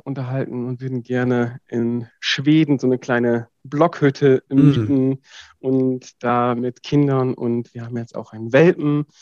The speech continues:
Speaker 1: neu
Speaker 2: Mhm.
Speaker 1: bei uns zu Hause und da mal so einen richtig schönen, entspannten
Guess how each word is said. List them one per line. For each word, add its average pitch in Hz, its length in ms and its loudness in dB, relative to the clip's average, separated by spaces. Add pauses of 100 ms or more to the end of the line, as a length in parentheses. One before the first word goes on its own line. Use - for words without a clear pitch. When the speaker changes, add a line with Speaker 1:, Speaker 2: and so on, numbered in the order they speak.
(200)
Speaker 1:
neu 139 300 6
Speaker 2:
Mhm. 196 40 2
Speaker 1:
bei 170 60 4
uns 143 380 -2
zu 139 200 -12
Hause 131 540 -2
und 131 400 -4
da 120 240 -4
mal 120 180 -4
so 120 120 -12
einen 117 280 0 (180)
richtig 143 320 -4
schönen, 139 400 0
entspannten 120 1080 -2